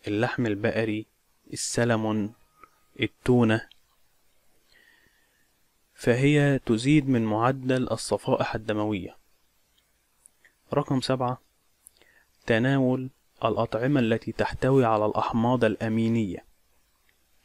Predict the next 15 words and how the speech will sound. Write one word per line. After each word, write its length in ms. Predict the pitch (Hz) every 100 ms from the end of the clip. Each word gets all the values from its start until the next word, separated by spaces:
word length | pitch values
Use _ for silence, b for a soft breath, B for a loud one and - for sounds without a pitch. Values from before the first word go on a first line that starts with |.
| _ _ -
حيث 300 | - 131 -
أن 220 | 123 156
لها 320 | 135 151 143
دورًا 500 | 120 127 135 131 135
فعالًا 680 | 131 113 107 113 127 110 98 -
في 180 | - 117
تكوين 540 | - 107 - 120 135 135
الدم 440 | 113 117 113 95 - _ _ B B B B B
وتعزز 720 | 107 - 110 127 135 139 123
من 180 | 120 104
إنتاج 420 | 104 101 123 127
الصفائح 580 | 117 - 101 123 113 -
الدموية. 520 | 110 101 92 92 - _ _ _ _ _ _ _ _ _ _
رقم 280 | - 123 127
تمانية، 480 | 117 101 120 131 135